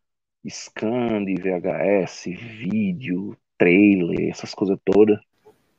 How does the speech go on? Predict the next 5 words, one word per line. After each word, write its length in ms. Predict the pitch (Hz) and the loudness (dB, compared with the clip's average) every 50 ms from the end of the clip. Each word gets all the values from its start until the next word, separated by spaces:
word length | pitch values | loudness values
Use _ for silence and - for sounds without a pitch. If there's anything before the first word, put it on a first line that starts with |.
| _ _ - 101 98 - _ _ _ _ _ _ _ _ _ _ _ _ - | _ _ -16 -16 -16 -16 _ _ _ _ _ _ _ _ _ _ _ _ 4
Ele, 240 | 135 156 175 151 - | 4 4 4 2 4
e 80 | - 143 160 | 8 8 10
eu 80 | 175 | 10
tô 160 | 160 - 180 170 | 10 8 6 6
pretendendo, 1040 | - 180 180 175 - 160 131 120 113 92 107 120 135 147 147 143 113 104 90 - | 8 6 6 6 6 4 6 6 4 4 6 6 6 6 6 6 6 4 4 2